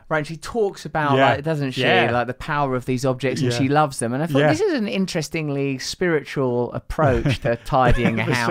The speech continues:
Speaker 2: sort of
Speaker 1: up.
Speaker 2: decluttering.
Speaker 1: <laughs>
Speaker 2: Yeah, yeah. She, yeah, she says, doesn't she, that, um, you know, things should spark joy in you. The interaction with an object, if you pick it up, one of your belongings, if it doesn't spark joy, uh, get rid of it. She's become quite a divisive figure because some people really love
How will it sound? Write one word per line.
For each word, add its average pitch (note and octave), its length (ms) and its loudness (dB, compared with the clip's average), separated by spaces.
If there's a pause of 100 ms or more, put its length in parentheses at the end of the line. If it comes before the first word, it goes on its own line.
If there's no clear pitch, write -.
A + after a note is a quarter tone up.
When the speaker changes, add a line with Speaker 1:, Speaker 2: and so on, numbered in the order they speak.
(140)
Speaker 2:
sort C3+ 60 -2
of A2 60 0
Speaker 1:
up. - 200 -10 (280)
Speaker 2:
decluttering. C3 840 -2 (140)
Speaker 1:
<laughs> F3 140 -8
Speaker 2:
Yeah, D#3+ 640 2
yeah. E3+ 460 0 (220)
She, G#3+ 240 -2
yeah, F#3 200 2
she E3+ 160 -4
says, E3 280 -4
doesn't D#3+ 260 -4
she, C#3+ 140 -6
that, A#2 180 -4
um, A#2 320 -4
you C3+ 80 -6
know, A#2 140 -4
things C3 320 -4
should G#2+ 180 -14
spark - 460 -6
joy A2 520 -2
in G#2 220 -6
you. G2 220 -6
The A2 140 -2
interaction A2+ 580 -4
with G#2 120 -6
an G#2 100 -6
object, A2 360 -8
if G2 60 -12
you G#2 100 -4
pick - 240 -4
it A2 80 -4
up, G#2 300 -6 (240)
one B2+ 160 0
of A2 80 -2
your A2+ 120 0
belongings, G#2 580 -4
if - 140 -12
it C3+ 100 -8
doesn't A#2+ 280 -4
spark A2+ 440 -6
joy, G2+ 460 -4 (400)
uh, A2+ 120 -2
get A#2+ 180 -4
rid D3+ 140 0
of A#2 80 0
it. - 80 -6
She's C3+ 180 -4
become G3+ 320 -2
quite D3+ 180 -2
a - 40 -12
divisive A#2 480 -6
figure C3+ 260 -2
because A#2 300 -2
some A#2+ 180 -4
people A#2+ 220 -2
really A2 260 -2
love G2+ 360 -2